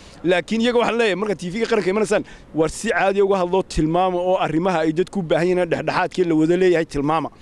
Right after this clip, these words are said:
Oo ta shakhsi weerarka halkaa iska dhiga. Oo ta, marka dowladdana waxaan leeyahay, dee u oggolaado oo weydiiyo oo keli ah. War si habkaa dee ay diintuna ogoshahay, dhaqankuna ogol yihiin ma uga hadlaysaan. Oo caydu ma inaga reebantay.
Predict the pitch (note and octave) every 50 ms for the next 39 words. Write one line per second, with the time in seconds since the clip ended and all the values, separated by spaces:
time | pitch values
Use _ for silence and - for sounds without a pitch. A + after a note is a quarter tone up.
0 | - - - - - - - - - - - F3 - - E3+ - - F3 F3 F#3
1 | G3 F3+ D#3 - D#3 E3+ F3+ - F3 D#3 - - F#3 F3+ E3+ D3+ - - - -
2 | - - - - - - F3+ F3 E3+ - G3+ D#3+ - - - G#3+ G#3+ F#3+ G3+ G3
3 | - G#3+ G#3 G3 - - - - - - F#3+ D#3 G#3 A3 C4+ A#3+ A#3 B3+ B3+ -
4 | A3 A3 A3 G#3 F3 B2+ A2 - - - - - - - - F3 F#3 B3 C4+ B3
5 | A3+ F#3+ E3 F#3 F#3+ G#3+ A3+ A3+ A3+ A3 F#3 C3+ - - - - _ - E3 F3
6 | G3 G3 E3+ C#3 C#3 G3 A#3+ A#3+ A#3+ A3+ - - G3 G3 - - - C4 A3+ G3
7 | E3+ C3+ A2+ - - - - - - - - - - - - - D3 D#3 D#3+ D#3+
8 | - - E3 - A3 F#3+ - - - - - - - - F#3 F3+ F#3 F#3+ E3+ D#3
9 | F#3 G3 G3 F#3+ - - E3+ E3 D3 D3 D3 C#3 - - - - - - D3 G3
10 | A3 G#3 - G3 G#3 G3 F3 E3 F#3 - - F#3+ E3 F3 G3 G3 A#3+ G3 E3+ F3
11 | D#3 D#3+ F3+ G3+ F3+ D#3 E3+ F#3+ F#3+ F#3+ F#3 F3+ E3 D#3 F#3+ F3 F3+ E3 C#3+ B2+
12 | - - A#2 - - - - - - - - - - - - - - - - D3+
13 | D#3 D#3+ E3 - E3+ D#3 F#3+ G#3 F3+ F3+ D#3+ D#3+ E3+ D#3+ E3+ F3 F#3+ F3 E3+ D3
14 | C3 E3 D3 - - -